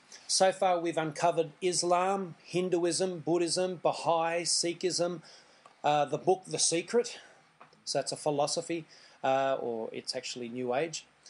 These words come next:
Seventh-day Adventism, Jehovah's Witnesses, and today we'll be looking at Mormonism. Joe Schimmel said there is only two religions on this earth. Did you know that? There's just two.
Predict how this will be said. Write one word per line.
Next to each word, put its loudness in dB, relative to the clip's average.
Seventh-day 2
Adventism, -4
Jehovah's 2
Witnesses, -4
and -4
today 4
we'll 0
be -4
looking -4
at -8
Mormonism. -2
Joe 6
Schimmel 2
said 2
there 6
is 2
only 2
two 0
religions 0
on 0
this -2
earth. -4
Did -2
you 0
know 0
that? 0
There's -2
just -2
two. -2